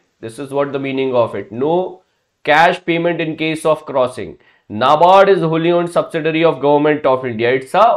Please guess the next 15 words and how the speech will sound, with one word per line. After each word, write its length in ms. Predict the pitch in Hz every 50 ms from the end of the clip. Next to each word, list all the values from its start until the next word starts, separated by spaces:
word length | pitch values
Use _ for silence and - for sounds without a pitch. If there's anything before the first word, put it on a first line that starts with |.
| 147
all 140 | 139 151 156 156
India 240 | 151 151 160 170 165 -
financial 500 | 143 139 135 139 135 131 - 143 139 139
institution। 720 | 127 113 113 - - 120 117 117 107 101 - 95 85 76 - _ _ _ _ _ _ _
प्रियंका 360 | - 147 160 170 175 175 196 190
मैम 200 | 196 190 185 180
के 80 | 196 185
आंसर्स 480 | 175 180 180 175 - 190 185 - - 202
थे, 80 | 190 165
जय 280 | 123 143 165 180 185 196
हिंद 200 | 196 196 196 190
मैम, 240 | 170 139 107 87 85 - _ _ _ _ _ _ _ _ - -
सेबी, 760 | 165 180 185 196 180 196 202 202 202 202 202 202 - - _ _ -
चेक, 560 | - 170 175 180 185 190 190 185 175 175 - - _ _ _ _ _ 127 127 143
Government 480 | 165 175 180 180 190 196 190 180 -